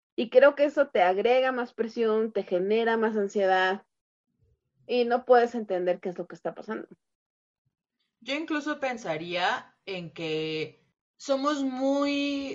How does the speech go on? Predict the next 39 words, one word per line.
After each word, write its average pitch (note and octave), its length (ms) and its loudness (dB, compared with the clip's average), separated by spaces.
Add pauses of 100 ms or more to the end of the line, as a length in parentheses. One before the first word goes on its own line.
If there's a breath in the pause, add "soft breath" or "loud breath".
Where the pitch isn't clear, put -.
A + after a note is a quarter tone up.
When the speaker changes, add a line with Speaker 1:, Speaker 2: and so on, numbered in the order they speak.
Speaker 2:
duros A#3+ 280 0
con A3+ 120 -8
nosotros F#3+ 360 -10
mismos F#3+ 400 -10
en F3 120 -14
general. D3 540 -10 (480)
Creo C#4 180 -2
que F#4 120 -2
en F#4+ 40 -4
general, A3 580 -2 (140)
cuando G3 220 -4
somos G#3+ 240 -8
neurodivergentes, F3+ 840 -6
estamos G3+ 380 -10
muy G3+ 140 -8
acostumbrados E3+ 640 -6
a E3+ 100 -8
que E3 100 -12
ciertas F3 400 -10
cosas F3 360 -10
sean D#3+ 260 -10
rasgos D#3+ 420 -4
de D#3+ 60 -12
nuestra D3+ 280 -12
misma D3+ 260 -10
neurodivergencia. D#3 800 -12 (360 soft breath)
Y G#3 80 -6
no A3 100 -4
estamos A3+ 540 -10
tan A3 640 -2
al F#3 280 -4
tanto A3 580 -2 (440 soft breath)
que F#3+ 460 -2 (580)
cosas A#3 380 -2
que A3 100 -4
a - 20 0
lo G3 80 -4
mejor F#3+ 300 -6
también, F#3 580 -10